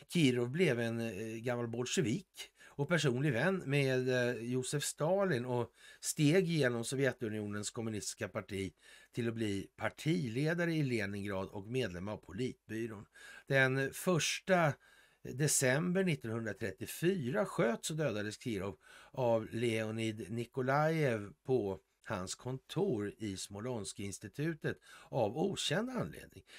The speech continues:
Nikolajev och flera misstänkta medbrottslingar dömdes i en skenrättegång och avrättades mindre än trettio dagar senare. Kirovs död användes, eh, senare som förevändning för Stalins upptrappning av det politiska förtrycket i Sovjetunionen,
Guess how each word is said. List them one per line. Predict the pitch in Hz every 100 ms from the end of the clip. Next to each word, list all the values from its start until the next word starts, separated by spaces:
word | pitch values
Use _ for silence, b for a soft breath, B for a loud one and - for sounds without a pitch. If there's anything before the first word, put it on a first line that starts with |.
| B
Nikolajev | 147 160 151 131 127 139
och | 131
flera | 170 117
misstänkta | 151 143 120 101 113
medbrottslingar | 147 92 98 107 98
dömdes | 165 165 107 139 202 139
i | 120
en |
skenrättegång | 110 175 131 101 - 110 135 127
och | 127
avrättades | 123 95 95 - 98 98 - B B
mindre | B 147 104 104
än | 98
trettio | 139 139 _ 104 92
dagar | 120 113 80 -
senare. | - 127 92 104 113 101 B B B
Kirovs | - 151 143 160
död | 143 123 147
användes, | 170 127 107 160 208 175 - - - -
eh, | - - 92 90
senare | - 185 147 107 107
som | 107 120 110 101 B B B
förevändning | - 220 196 98 92 110 127 147
för | 185
Stalins | 190 190 98 90 95 156
upptrappning | 175 - - 131 147 175 175
av |
det | 131
politiska | 117 123 101 - 113
förtrycket | - 147 127 165 - 190 180
i |
Sovjetunionen, | 160 113 - 92 85 85 85